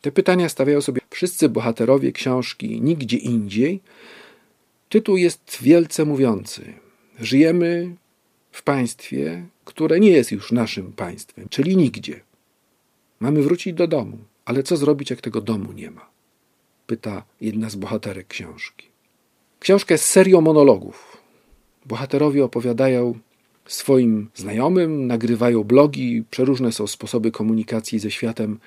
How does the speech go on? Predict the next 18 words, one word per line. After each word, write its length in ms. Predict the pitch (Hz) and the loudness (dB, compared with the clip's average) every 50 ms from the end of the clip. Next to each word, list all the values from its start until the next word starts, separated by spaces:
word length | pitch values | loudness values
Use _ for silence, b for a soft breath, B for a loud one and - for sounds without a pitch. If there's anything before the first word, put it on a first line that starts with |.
| b b | b b
swoich 420 | - - - 135 127 117 107 110 113 | -14 -8 -2 0 0 0 0 0 0
myśli. 460 | 113 107 - - - - 95 95 - _ _ - | -2 -2 -2 -4 -10 -12 -16 -20 -20 _ _ -10
Niektórzy 360 | - 123 - - 170 165 180 175 | -10 -10 -8 -6 -4 -4 -4 -4
piszą 340 | - - 170 - 170 160 | -6 -8 -6 -4 -4 -4
starym 480 | 151 - - - 170 170 175 165 151 147 | -4 -4 -6 -6 -4 -4 -4 -4 -6 -8
sposobem 500 | - - - 143 - 160 156 160 156 160 | -10 -8 -8 -4 -2 -2 0 0 0 0
listy, 400 | 185 170 - - - - - - _ _ _ _ | -2 -2 -4 -6 -14 -16 -18 -18 _ _ _ _
a 80 | - 127 | -6 -4
niektórzy 580 | 143 147 135 - - 127 120 110 120 117 127 123 _ _ _ _ B B B B B B B B B B _ _ _ _ | -4 -4 -6 -8 -6 -6 -6 -4 -4 -6 -8 -8 _ _ _ _ B B B B B B B B B B _ _ _ _
piszą 240 | - - - - 110 | -16 -16 -12 -10 -10
S 160 | 110 - - | -8 -6 -6
M 120 | 139 139 | -4 -2
S-y. 300 | 131 110 - - - - - _ _ _ _ _ _ _ _ _ _ _ _ _ - | -2 -4 -4 -8 -14 -16 -20 _ _ _ _ _ _ _ _ _ _ _ _ _ -4
Różne 460 | 123 143 170 156 180 185 185 185 - _ - | 2 4 4 4 4 0 0 -2 -4 _ -14
sposoby 440 | - - - - - 143 127 139 131 | -14 -12 -10 -4 -2 -2 0 0 0
narracji, 640 | 127 131 127 - - 127 120 117 - - 160 160 156 - | 0 0 -2 0 0 0 0 -2 -4 -6 -6 -4 -2 0
różny 360 | 143 151 165 147 151 165 156 | 4 4 4 4 4 2 4
język. 540 | 143 131 117 110 104 101 120 139 143 - | 4 4 4 2 0 0 -2 -4 -4 -4